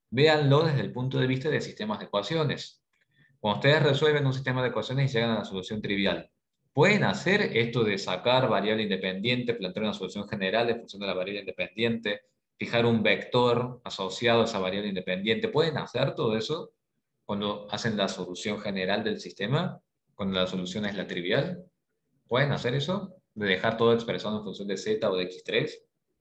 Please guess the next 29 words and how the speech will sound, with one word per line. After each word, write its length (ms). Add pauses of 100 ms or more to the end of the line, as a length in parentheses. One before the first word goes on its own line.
(1200)
No, 500
exactamente, 640
no 140
lo 160
pueden 300
hacer. 340 (340)
Porque 180
ya 120
están 240
diciendo 580
que 80
la 80
única 280
solución 440
es 140
que 140
X 280
uno 260
valga 220
cero, 360
X 200
dos 160
valga 220
cero 280
y 60
X 180
tres 200
valga 200
cero. 300